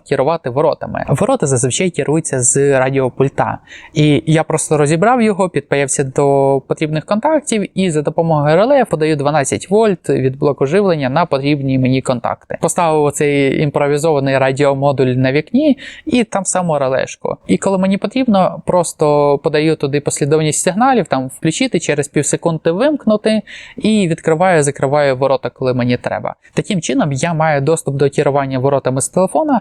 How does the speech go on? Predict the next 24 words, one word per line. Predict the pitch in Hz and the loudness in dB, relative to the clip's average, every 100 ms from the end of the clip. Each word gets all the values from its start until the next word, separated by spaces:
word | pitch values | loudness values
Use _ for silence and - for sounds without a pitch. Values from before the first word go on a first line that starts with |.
| - | -2
а | 165 | -6
ще | - 240 240 - | -4 -4 -4 -4
я | 143 156 151 | -4 -2 -2
зробив | 147 147 143 | -2 -2 -2
собі | 147 139 135 | -4 -2 -2
доступ | 143 139 - 127 | 0 -2 -2 -2
до | 143 | 0
розумного | 139 135 135 139 156 | 0 -2 -2 -2 -2
будинку | 185 247 311 - 196 | 0 0 0 0 -2
з | 147 180 156 | 0 2 2
будь-якої | 139 135 143 135 | 0 -2 0 0
точки | 135 - - 156 | 0 -4 -4 -2
світу, | 254 277 214 208 208 | 0 0 2 2 2
де | 131 131 | 2 2
є | 131 | 2
вихід | 131 - 123 - | 0 -2 -4 -6
в | |
інтернет. | 135 123 117 92 - _ | -4 -4 -4 -8 -10 _
То, | - | -10
просто | 127 160 - | -8 -8 -6
кажучи, | - 202 202 165 143 | -2 0 0 -4 -2
я | 139 147 | 0 0
зробив, | 151 143 160 | 0 0 0
щоб | - - 147 | -2 0 0